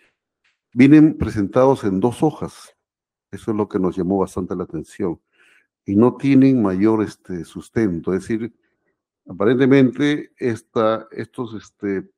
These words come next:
presupuestos para transitabilidad, eh,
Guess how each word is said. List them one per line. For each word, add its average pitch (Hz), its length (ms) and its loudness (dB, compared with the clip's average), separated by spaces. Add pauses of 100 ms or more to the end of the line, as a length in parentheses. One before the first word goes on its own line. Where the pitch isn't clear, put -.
(120)
presupuestos 107 800 -4
para 104 240 2
transitabilidad, 98 960 -2 (920)
eh, 90 420 -6